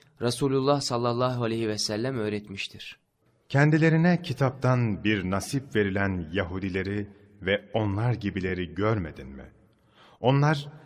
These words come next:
Speaker 2: sapıklığı tercih edip alırlar ve sizin de yoldan sapmanızı isterler. Allah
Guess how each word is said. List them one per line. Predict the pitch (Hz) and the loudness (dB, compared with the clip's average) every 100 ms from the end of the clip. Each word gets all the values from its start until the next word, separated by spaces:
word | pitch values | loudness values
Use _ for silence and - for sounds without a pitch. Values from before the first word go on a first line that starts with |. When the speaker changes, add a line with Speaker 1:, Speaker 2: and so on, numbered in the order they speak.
| - - | -20 -6
Speaker 2:
sapıklığı | - 127 127 120 131 151 | 0 2 0 0 2 2
tercih | 123 113 101 101 101 | 2 2 2 -2 -2
edip | 95 - 101 | -2 -2 -2
alırlar | 95 92 92 107 - - - - - | -2 -2 -2 -2 -2 -8 -12 -16 0
ve | 98 | 0
sizin | - 104 101 135 113 | 0 -2 0 0 2
de | 110 | 2
yoldan | 90 82 104 101 127 | 2 0 0 2 0
sapmanızı | 123 104 - 101 95 90 87 | 0 -4 -4 -2 -2 -4 -8
isterler. | - - 69 67 - - - _ _ _ _ _ _ _ _ _ _ _ - | -8 -12 -14 -14 -16 -16 -18 _ _ _ _ _ _ _ _ _ _ _ 6
Allah | 135 131 160 160 - | 8 10 6 6 -2